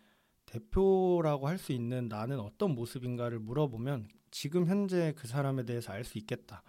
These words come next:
이런 생각이 들어서 이런 질문을 준비를 했고,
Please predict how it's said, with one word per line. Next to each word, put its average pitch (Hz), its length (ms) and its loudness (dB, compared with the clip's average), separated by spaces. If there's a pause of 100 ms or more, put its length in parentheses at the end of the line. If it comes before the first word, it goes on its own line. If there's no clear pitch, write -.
(480)
이런 131 160 -2
생각이 185 360 0
들어서 120 400 -2 (360)
이런 123 220 -4
질문을 131 460 -2
준비를 123 360 -4
했고, 160 420 -2